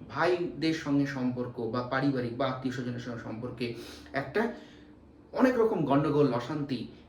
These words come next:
এক কথায় বলা যেতে পারে যে কুম্ভ রাশির ম্যাক্সিমাম জাতক জাতিকা ভালো অবস্থায় নেই এই মুহূর্তে।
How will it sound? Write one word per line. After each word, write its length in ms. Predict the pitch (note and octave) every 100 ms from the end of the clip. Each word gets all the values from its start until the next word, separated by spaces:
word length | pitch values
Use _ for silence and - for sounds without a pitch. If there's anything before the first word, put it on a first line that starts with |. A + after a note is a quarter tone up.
| -
এক 140 | D3+ D#3+
কথায় 340 | F#3+ A3+ B3 - - - - - - - -
বলা 240 | B2+ E3 F#3+
যেতে 200 | G#3 G3+
পারে 220 | G3 B3
যে 140 | F3+
কুম্ভ 300 | - C#3+ C#3+
রাশির 260 | D#3 D#3 F3
ম্যাক্সিমাম 680 | C3 A#2+ D3+ - G#3+ G3+ C#3+
জাতক 300 | B2 B2+ A#2+
জাতিকা 560 | G#2+ B2 A#2 C#3 - - - - - - - - - - -
ভালো 320 | - B2+ D3+
অবস্থায় 540 | - A#2 B2 - G3 A#3 A#2+
নেই 220 | C#3+ F#3
এই 300 | - D3 G#3
মুহূর্তে। 380 | D#3 A2 -